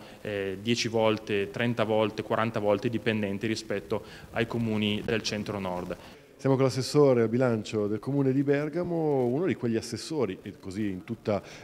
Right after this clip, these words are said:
Speaker 2: eh, la Lombardia, un po' incavolati per questo patto di stabilità.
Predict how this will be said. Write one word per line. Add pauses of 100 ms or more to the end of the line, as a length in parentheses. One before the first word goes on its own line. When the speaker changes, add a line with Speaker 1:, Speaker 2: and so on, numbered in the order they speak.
Speaker 2:
eh,
la
Lombardia,
un
po'
incavolati
per
questo
patto
di
stabilità.